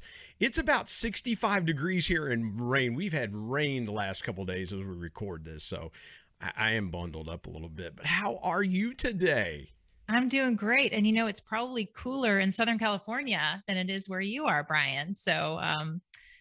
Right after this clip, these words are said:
Speaker 2: you know, it's a, a chilly day here, but sunny. Can't complain.
Speaker 1: Well,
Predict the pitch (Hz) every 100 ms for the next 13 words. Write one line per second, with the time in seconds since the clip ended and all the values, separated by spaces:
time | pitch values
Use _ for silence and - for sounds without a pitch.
0 | - _ 185 175 151 180 - 180 175 190
1 | - 262 277 240 220 202 190 160 143 160
2 | 165 - 196 151 - - _ - - 208
3 | - 185 175 - - - - 131 147 120
4 | 110